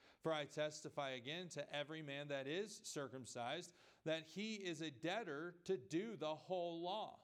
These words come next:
Christ is become of no effect unto you,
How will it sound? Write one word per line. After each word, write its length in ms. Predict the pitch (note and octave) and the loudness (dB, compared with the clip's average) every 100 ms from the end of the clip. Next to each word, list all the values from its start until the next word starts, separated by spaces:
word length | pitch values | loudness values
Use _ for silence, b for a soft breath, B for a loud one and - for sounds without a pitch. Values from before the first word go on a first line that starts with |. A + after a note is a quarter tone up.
| - _ _ b b b _ | -20 _ _ b b b _
Christ 500 | - F#3+ A#3+ C4+ - | 0 2 2 -2 -2
is 160 | E3+ C3+ | -2 0
become 580 | D3 D3+ D#3 D3+ F3+ F3 | -2 -2 0 0 -2 -2
of 260 | - D3+ - C3+ | 0 0 -2 -6
no 520 | C#3 D#3+ G#3 G#3+ G#3 G3 | 0 2 2 0 -2 -4
effect 580 | F3+ - A3 A#3+ - | -4 -2 -2 -2 -4
unto 320 | D#3+ C#3+ A2+ C#3 | -4 -4 -6 -6
you, 400 | A#2+ B2 A2+ | -4 -4 -4